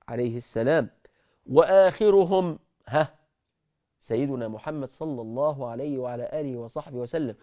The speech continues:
ودي اسمها عقيدة ختم النبوة. يعني إيه عقيدة ختم النبوة؟ يعني إيه الكلام الكبير ده؟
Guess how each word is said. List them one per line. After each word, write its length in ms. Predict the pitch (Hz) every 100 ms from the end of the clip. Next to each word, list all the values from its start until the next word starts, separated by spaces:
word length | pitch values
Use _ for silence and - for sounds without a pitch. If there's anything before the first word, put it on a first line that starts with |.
| - _ -
ودي 200 | 127 185
اسمها 360 | - 220 254
عقيدة 640 | 165 156 156 208 240 202 196
ختم 420 | - - 226 175
النبوة. 600 | 170 160 147 165 147 - - -
يعني 240 | 110 113
إيه 100 | 151
عقيدة 360 | 147 135 151 143
ختم 340 | - 151 135
النبوة؟ 340 | 131 131 156 135
يعني 120 | 120
إيه 60 |
الكلام 320 | 156 - 147 156
الكبير 440 | - 123 143 139
ده؟ 200 | 123 143